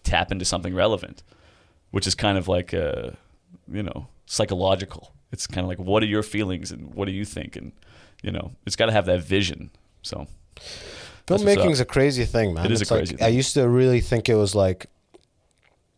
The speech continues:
Speaker 2: we have the script, we have the actors, and then, like, the director's just on there to just be like, "This is not, like, with the script in their hand kind of thing."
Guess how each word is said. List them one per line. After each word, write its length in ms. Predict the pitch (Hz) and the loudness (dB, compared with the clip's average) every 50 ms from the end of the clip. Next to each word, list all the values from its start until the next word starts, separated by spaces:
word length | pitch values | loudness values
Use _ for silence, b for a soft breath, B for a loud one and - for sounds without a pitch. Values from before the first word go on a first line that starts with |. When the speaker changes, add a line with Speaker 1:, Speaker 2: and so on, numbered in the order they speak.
| _ _ _ _ - - - _ _ - | _ _ _ _ -20 -20 -20 _ _ -2
Speaker 2:
we 120 | 110 117 | 2 4
have 100 | 120 127 | 4 4
the 100 | 123 123 | 2 2
script, 460 | 104 - - - 156 190 202 - - | 0 2 2 4 4 2 2 0 0
we 80 | 123 127 | 2 4
have 160 | 123 123 120 | 4 4 4
the 120 | 113 123 123 | 4 4 6
actors, 520 | 127 143 156 - - 185 190 196 190 185 | 6 4 4 4 4 4 6 6 4 4
and 140 | 156 127 120 | 2 4 4
then, 260 | 120 120 120 120 117 | 4 4 2 2 2
like, 220 | 113 110 110 - - | 2 0 0 0 -2
the 80 | 113 | -2
director's 480 | 104 95 107 117 117 - - 120 110 101 | 0 4 4 4 4 2 0 -4 -4 -4
just 240 | 98 113 107 - - - | -2 -2 -2 -2 -2 0
on 260 | 117 110 107 107 104 | 0 2 2 2 2
there 160 | 98 101 98 | 4 4 4
to 160 | 95 - - 98 | 2 2 -2 -4
just 220 | 95 101 - - | -2 -2 -2 0
be 80 | 117 110 | 2 2
like, 240 | 104 98 - _ | 2 2 0 _
"This 180 | - 175 190 180 | 0 2 2 2
is 100 | 185 180 | 2 2
not, 240 | 185 180 170 165 - | 2 2 2 2 2
like, 220 | 123 113 - - | 0 0 0 -2
with 80 | 120 - | -2 -2
the 100 | - 107 | 2 2
script 360 | - - - 127 110 - - | 2 2 2 0 0 0 0
in 100 | 117 110 | 0 2
their 140 | 107 104 95 | 2 2 0
hand 260 | 104 117 107 104 101 | 0 0 0 0 0
kind 180 | - 110 101 101 | -2 0 0 0
of 80 | 98 | -2
thing." 300 | - - 107 107 107 117 | -2 -2 -2 -2 -4 -8